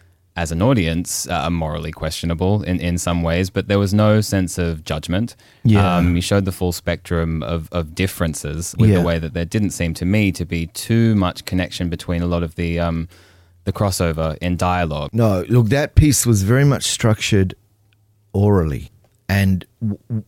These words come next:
Speaker 2: once we s-, you start to lock onto the, a pattern of it, I would try to change it. So there's four voices on stage. Now, there's so many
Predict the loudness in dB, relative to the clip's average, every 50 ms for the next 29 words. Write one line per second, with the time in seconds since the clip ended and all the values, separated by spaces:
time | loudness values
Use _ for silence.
0 | _ _ _ _ -2 2 2 4 2 2 -2 -2 -2 -2 -2 -2 -4 -10 _ _
1 | _ _ _ 0 2 2 2 0 0 2 2 2 2 0 -2 -2 0 0 2 2
2 | 2 2 2 2 0 2 2 0 0 -2 -4 -4 -4 -6 -6 -8 -8 -6 -4 -2
3 | -2 -2 0 2 4 6 6 6 6 4 0 0 0 0 0 0 -2 -4 -4 -4
4 | -2 -2 -2 -4 -4 -2 0 0 0 0 -2 -4 -8 -10 -12 -16 -20 _ _ _
5 | _ _ _ _ _ _ _ _ -8 0 2 2 4 4 2 -2 -6 -10 _ -20
6 | -20 -20 -20 -20 -20 _ _ _ _ _ _ _ _ 0 0 0 0 0 2 2
7 | 4 4 4 6 4 4 4 2 -2 -4 -2 -2 -4 -4 -6 -4 0 0 2 2
8 | 2 0 -4 -6 -8 -12 -14 -14 -16 _ -2 0 0 2 2 2 0 -2 -4 -10
9 | _ _ _ _ _ -8 -2 0 2 4 6 8 8 8 8 8 6 4 2